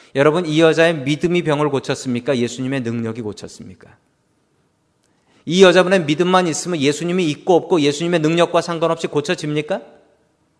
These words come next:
아니죠. 예수님의 능력이 고친 거죠. 이 여자의 믿음이 고친 건가요?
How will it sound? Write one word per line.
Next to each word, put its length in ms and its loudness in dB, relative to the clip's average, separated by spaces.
아니죠. 500 -2
예수님의 400 -4
능력이 400 -2
고친 320 -10
거죠. 260 -20
이 120 0
여자의 300 2
믿음이 340 -2
고친 280 -6
건가요? 440 -6